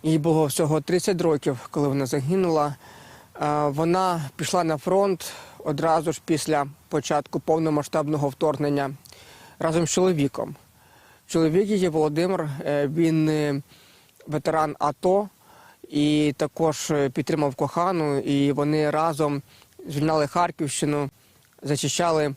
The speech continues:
села. А останнім бойовим завданням стало саме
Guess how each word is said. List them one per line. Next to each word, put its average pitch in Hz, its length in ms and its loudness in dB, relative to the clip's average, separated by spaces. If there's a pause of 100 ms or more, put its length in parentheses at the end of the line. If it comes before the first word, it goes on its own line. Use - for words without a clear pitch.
села. 156 640 0 (540)
А 147 240 2
останнім 151 760 0
бойовим 156 520 0
завданням 147 760 -2 (140)
стало 143 600 0
саме 147 460 -2